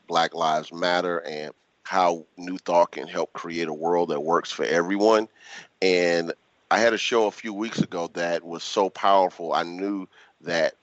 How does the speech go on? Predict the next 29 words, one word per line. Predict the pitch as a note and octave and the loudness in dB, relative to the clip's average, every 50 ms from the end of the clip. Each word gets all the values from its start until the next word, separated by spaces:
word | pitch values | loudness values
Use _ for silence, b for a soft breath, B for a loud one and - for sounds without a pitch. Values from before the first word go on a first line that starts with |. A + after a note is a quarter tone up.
| _ _ _ - | _ _ _ -4
I | D2+ D2 | -4 -2
had | D#2 F2 F#2+ F#2 F2+ F2 - | -2 0 2 2 2 0 -2
to | F2 D#2+ | -8 -14
do | _ - F2+ E2+ D#2+ | _ -12 -10 -8 -8
a | D2+ | -8
part | - - - - E2+ E2 D#2 - _ - | -10 -10 -4 0 2 2 2 0 _ -8
two. | - - - F#2 D2+ - - _ B B B B B B B | -8 -6 -6 -6 -8 -10 -14 _ B B B B B B B
So | - - - G2 F2+ F2 | -12 -6 -2 -2 -2 -2
today | - - F2 D#2 D2+ G#2 G2 G#2 G#2+ G2+ | -4 -8 -10 0 4 6 6 6 6 4
I | - F2 F2+ F2 F2+ E2+ | 2 0 0 0 0 -2
am | D#2+ D#2 D#2+ D#2 | -4 -6 -6 -4
welcoming | E2 F2 F2 F2+ - - F2 E2+ E2 D#2+ D#2+ D#2 C#2+ C#2+ | 0 0 0 0 0 -4 -6 -6 -6 -8 -10 -12 -8 -2
back | F2+ F2 F2 F2+ G2 A#2+ - - B B B B B B _ _ | 2 2 4 4 4 2 0 -4 B B B B B B _ _
the | - E2 | -10 -8
Reverend | D#2+ E2 E2+ E2 D#2 E2+ E2 D2+ | -4 -4 -4 -4 -4 -8 -6 -2
Doctor | E2+ E2+ E2 E2 - - - E2+ E2 E2 - - _ _ _ _ _ _ _ | 0 2 2 2 0 -2 -6 -6 -6 -6 -8 -10 _ _ _ _ _ _ _
Sheila | _ - - - F#2+ F2+ E2 D#2+ | _ -10 -8 -6 -6 -6 -4 -4
McKeithen, | D#2 D#2+ - - B2 A#2+ A#2+ A#2 B2+ B2 B2 B2 | -6 -6 -4 0 0 0 0 2 2 2 2 2
who | A#2 F2+ E2+ F2 E2+ E2 - - - | -2 -6 -6 -6 -4 -6 -6 -4 -2
is | F2 F2 E2+ E2+ E2 D#2+ - - _ | 0 2 2 2 2 0 -4 -6 _
the | - E2+ E2 | 0 0 0
president | - - - - G#2 G#2+ G#2+ G2 G#2 G2+ G#2+ A2+ A2+ | 0 -2 0 2 4 4 4 2 2 2 2 2 2
of | - - E2+ D#2 | 0 -2 -4 -4
the | D#2+ D#2 | -6 -8
Universal | E2 F2 F2+ F2 D#2 D#2 E2+ E2+ - - F2 E2 | -6 -4 -4 -4 -2 0 0 0 0 -2 -6 -6
Foundation | - - E2+ D#2+ D#2 D#2 D#2 - E2+ F2 F#2 - - G2+ | -4 -2 0 0 0 0 0 -2 -2 -2 -2 -2 -4 -6
for | F2+ - - D#2 D#2 D2 | -6 -4 -2 0 0 0
Better | - _ - E2 D2+ D2+ D2 C#2+ | -2 _ 0 2 4 4 4 2
Living, | D2 D2+ D#2 E2 G2 A2 A#2 A2 B2 B2+ B2 A#2+ A#2+ A#2+ A2+ | 0 -2 0 4 4 4 4 4 4 4 4 4 2 0 -4